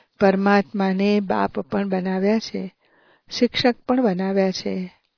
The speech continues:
અને સદગુરુ પણ બનાવ્યા છે. આ ત્રણેય સંબંધથી પાલના, ભણતરથી source of income અને સદગુરુ દ્વારા વરદાન મળે છે.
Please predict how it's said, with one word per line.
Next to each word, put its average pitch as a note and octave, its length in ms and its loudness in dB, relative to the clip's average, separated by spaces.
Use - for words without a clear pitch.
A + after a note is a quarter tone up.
અને G3+ 240 2
સદગુરુ F#3+ 600 0
પણ G3+ 280 -4
બનાવ્યા F#3 460 -2
છે. F#3+ 320 -10
આ G#3+ 160 4
ત્રણેય A#3 540 6
સંબંધથી G#3 960 0
પાલના, G3 800 -4
ભણતરથી G3+ 840 2
source G3 520 -2
of F#3+ 200 -2
income G3+ 420 -4
અને A#3+ 240 6
સદગુરુ G3+ 640 0
દ્વારા G3 460 -2
વરદાન F#3 520 -2
મળે F#3 300 -2
છે. - 320 -8